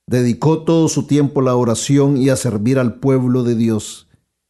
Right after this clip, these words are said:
especialmente confesando y ofreciendo consejo espiritual.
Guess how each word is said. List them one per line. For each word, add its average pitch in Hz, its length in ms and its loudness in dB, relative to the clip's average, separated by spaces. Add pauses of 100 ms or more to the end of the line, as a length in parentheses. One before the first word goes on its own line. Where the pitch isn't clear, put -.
(140)
especialmente 170 840 0
confesando 147 720 0
y 135 60 4
ofreciendo 147 800 0 (320)
consejo 151 640 0
espiritual. 117 840 -2